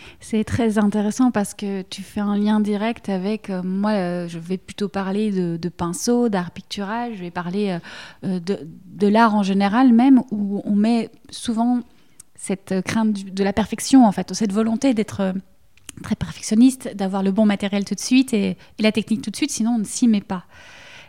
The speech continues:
Et finalement, la voix, le podcast, c'est un médium comme un autre pour s'exprimer. Et on en revient juste à la base, on s'exprime et c'est tout.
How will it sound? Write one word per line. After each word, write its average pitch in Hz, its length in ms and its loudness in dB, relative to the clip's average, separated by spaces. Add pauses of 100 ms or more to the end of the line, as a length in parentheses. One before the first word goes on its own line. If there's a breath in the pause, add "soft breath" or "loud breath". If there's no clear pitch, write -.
(120)
Et 202 80 -4
finalement, 208 520 2
la 202 200 4
voix, 202 500 2 (220)
le 185 180 0
podcast, 262 540 -4
c'est - 80 -2
un 185 120 2
médium 214 680 4
comme 202 200 2
un 185 140 2
autre 285 400 -4 (400)
pour 294 160 -4
s'exprimer. 226 800 0
Et 196 100 0
on 185 140 2
en 226 100 2
revient 185 480 -2
juste 208 280 -4
à 196 40 -2
la 165 140 -2
base, 185 480 -6 (640 soft breath)
on 196 120 2
s'exprime 247 540 -2
et 214 40 0
c'est 175 160 -8
tout. 233 260 -4